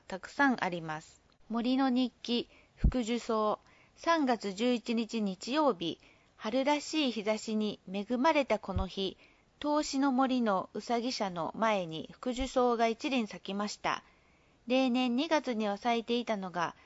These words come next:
今年は一ヶ月も遅くなりました。本当は厳しい寒さが続いたからだと考えられます。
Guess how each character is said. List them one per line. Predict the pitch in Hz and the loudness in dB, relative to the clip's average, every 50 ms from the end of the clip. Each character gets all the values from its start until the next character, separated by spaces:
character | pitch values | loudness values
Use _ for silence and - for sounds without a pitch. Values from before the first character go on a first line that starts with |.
| - - _ _ _ - | -20 -20 _ _ _ -2
今 | 233 240 | -2 -2
年 | - - 226 208 | -2 -2 0 2
は | 220 220 220 - - - - _ _ _ _ - | 2 2 2 0 -4 -12 -20 _ _ _ _ -10
一 | 220 214 - _ _ - | -10 -10 -10 _ _ 0
ヶ | 339 359 | 0 2
月 | 330 320 294 - - 214 | 4 2 2 0 0 -4
も | 202 190 180 180 - - | -2 0 0 -2 -2 -2
遅 | 285 311 - 294 262 | -2 -2 0 -2 0
く | - 339 262 | 0 2 2
な | 240 214 | 2 2
り | 208 208 | 0 0
ま | 202 208 214 | -2 -2 -2
し | - - - | -4 -6 -6
た。 | - 165 - - - _ _ _ _ _ _ - - - - - - - - _ _ _ _ _ _ - _ _ _ _ - | -4 -2 -2 -4 -4 _ _ _ _ _ _ -20 -20 -20 -20 -20 -20 -20 -20 _ _ _ _ _ _ -20 _ _ _ _ -8
本 | - 247 247 240 240 233 | -2 0 0 0 0 0
当 | _ - 247 240 240 233 233 | _ 4 6 6 6 6 6
は | 226 233 233 233 | 6 6 4 4
厳 | - - - 226 202 254 269 | 2 -2 -4 -2 0 0 0
し | - - - 330 330 302 254 | -2 -2 0 2 2 2 2
い | |
寒 | - - 311 302 277 262 | 0 0 0 2 2 2
さ | - 240 214 185 | 2 2 2 2
が | 185 175 156 - - - | 2 2 2 0 -2 -8
続 | - - - - 240 | -16 -10 -4 -2 0
い | 254 254 240 | 0 0 0
た | - 269 | 0 0
か | 254 - 247 | 2 2 2
ら | 233 226 | 2 2
だ | 196 196 - | 2 0 0
と | - 170 165 175 | 0 -2 -2 -2
考 | - - 220 208 202 202 196 202 | -2 -2 -2 0 0 0 0 2
え | 196 190 | 2 2
ら | 185 185 185 | 2 2 0
れ | 185 180 | -2 -2
ま | 185 180 185 | -4 -4 -6
す。 | - - - | -6 -10 -20